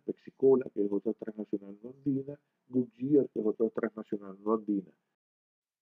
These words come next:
Y cuando lo vemos por el lado de las exportaciones peruanas hacia Venezuela del año dos mil cuatro, seguimos con el mismo patrón. Veinticinco productos concentran el sesenta por ciento del flujo,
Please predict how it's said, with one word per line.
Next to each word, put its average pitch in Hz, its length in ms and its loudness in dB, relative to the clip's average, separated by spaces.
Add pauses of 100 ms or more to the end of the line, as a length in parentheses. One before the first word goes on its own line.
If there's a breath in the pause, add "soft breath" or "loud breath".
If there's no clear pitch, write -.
(920)
Y 117 80 -2
cuando 113 320 -2
lo 107 80 4
vemos 104 200 4
por - 160 2
el 123 60 2
lado 123 180 2
de 135 60 0
las 135 100 -4
exportaciones 110 720 -4
peruanas 120 480 2
hacia 117 280 -2
Venezuela 131 680 2
del 90 280 -6
año 104 380 -4
dos 107 160 0
mil 110 200 -6
cuatro, 113 440 2 (560)
seguimos 117 360 2
con 120 140 0
el 110 60 -2
mismo 107 180 -2
patrón. 104 500 -2 (140)
Veinticinco 107 640 0
productos 131 460 4
concentran 120 540 0
el 117 80 -4
sesenta 104 420 0
por 117 180 -6
ciento 110 340 0
del 110 100 2
flujo, 104 480 0